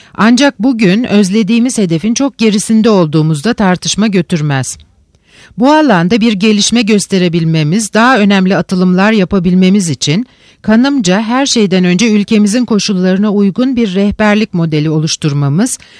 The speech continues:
ve bu alanda şimdikinden daha nitelikli eleman yetiştirmemiz gerekmektedir. Bunun da rehberliğin düşünsel temellerini yerleştirmek için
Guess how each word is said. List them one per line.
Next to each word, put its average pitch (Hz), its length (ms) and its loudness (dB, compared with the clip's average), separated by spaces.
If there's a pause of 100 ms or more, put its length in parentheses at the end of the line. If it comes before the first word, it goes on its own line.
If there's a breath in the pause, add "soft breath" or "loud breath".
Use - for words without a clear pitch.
(200 loud breath)
ve 196 160 0
bu 262 120 2
alanda 180 480 0
şimdikinden 220 760 0
daha 233 140 2
nitelikli 202 560 0
eleman 196 360 2
yetiştirmemiz 151 800 -2
gerekmektedir. 147 880 -2 (880 loud breath)
Bunun 240 400 4
da 233 220 2
rehberliğin 226 760 2
düşünsel 220 540 2
temellerini 175 640 0
yerleştirmek 190 800 0
için 175 340 -2